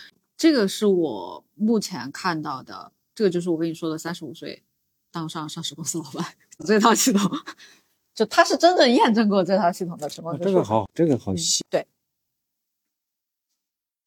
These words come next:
Speaker 1: 你可以听一下这期，这期是我
Speaker 2: 可以。
Speaker 1: 最近来讲比较满意的一期。
Speaker 2: 哦，而且你一直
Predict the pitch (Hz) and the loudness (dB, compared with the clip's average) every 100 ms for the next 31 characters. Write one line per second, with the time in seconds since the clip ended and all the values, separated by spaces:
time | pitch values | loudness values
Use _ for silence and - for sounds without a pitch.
0 | _ 202 196 214 190 - 175 170 170 160 | _ -4 -2 -2 -4 -6 -6 -6 -6 -12
1 | 156 - 185 - 175 185 156 85 - - | -14 -10 -10 -10 -8 -4 -4 -4 -10 -6
2 | - 220 190 180 160 - _ 160 180 170 | 4 4 4 -2 -6 -18 _ 0 0 -2
3 | 127 151 156 123 156 - 143 - - - | -2 -2 -2 -4 -6 -6 -8 -6 -6 -8
4 | _ _ _ _ _ _ _ _ _ 135 | _ _ _ _ _ _ _ _ _ -8
5 | 131 104 82 80 _ _ _ 131 - 147 | -6 -6 -10 -20 _ _ _ -10 -4 -2
6 | 104 101 110 107 98 | -2 -6 -8 -8 -12